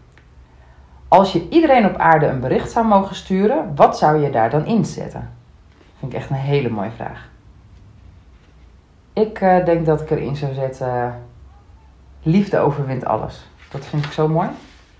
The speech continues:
Dat idee, dat liefde altijd sterker is dan wat dan ook.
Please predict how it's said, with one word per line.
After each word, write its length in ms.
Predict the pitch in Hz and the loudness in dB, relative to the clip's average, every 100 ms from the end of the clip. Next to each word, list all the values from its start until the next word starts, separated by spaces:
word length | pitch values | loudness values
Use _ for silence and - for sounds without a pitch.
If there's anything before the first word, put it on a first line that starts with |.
| - - | -18 -6
Dat 180 | 143 | -6
idee, 520 | - 143 131 160 233 - | -2 0 0 0 0 -4
dat 180 | 139 | -6
liefde 380 | 135 160 - 143 | -2 -4 -2 -2
altijd 280 | 135 151 156 | 2 0 -2
sterker 400 | - 151 151 151 | -2 -2 -2 -4
is 120 | 143 | -6
dan 180 | 135 123 | -6 -2
wat 160 | 135 - | -2 0
dan 140 | 131 | -2
ook. 300 | 135 - | -4 -8